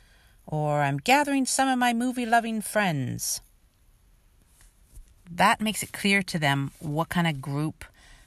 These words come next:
um, is coming to the event. And that helps the beginning of the connection process 'cause they have a sense of what type of people will be there.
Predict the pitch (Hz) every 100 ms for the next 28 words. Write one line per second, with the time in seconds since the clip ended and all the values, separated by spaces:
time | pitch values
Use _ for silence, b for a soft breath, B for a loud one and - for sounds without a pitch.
0 | b - 139 139 139 131 - 139 - 127
1 | 143 196 - 202 202 196 202 233 - -
2 | b b b b - - - - - _
3 | _ - - - - - - - 175 175
4 | 226 220 175 - - - 160 151 151 170
5 | 165 151 - 147 - 160 - - 147 -
6 | 139 - 123 - 143 139 139 131 - -
7 | 156 104 120 131 123 - 135 - 127 139
8 | 131 123 127 123 143 131 80